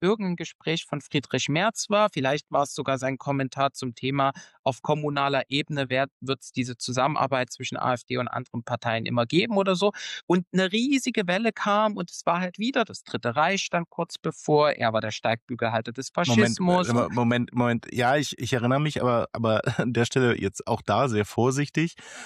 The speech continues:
Speaker 2: Du beziehst dich auf das damalige Z D F-Sommerinterview, glaub ich.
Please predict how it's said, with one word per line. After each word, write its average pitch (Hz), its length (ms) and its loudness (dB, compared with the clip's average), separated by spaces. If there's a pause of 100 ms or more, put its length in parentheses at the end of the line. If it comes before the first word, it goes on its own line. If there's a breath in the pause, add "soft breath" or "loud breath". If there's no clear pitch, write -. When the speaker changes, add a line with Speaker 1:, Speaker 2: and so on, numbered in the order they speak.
(160 loud breath)
Speaker 2:
Du 117 80 2
beziehst 117 400 0
dich 120 140 0
auf 104 80 -4
das 113 160 -4
damalige 110 420 0
Z - 220 -2
D 87 80 2
F-Sommerinterview, 85 1040 -2
glaub 82 260 0
ich. - 240 -6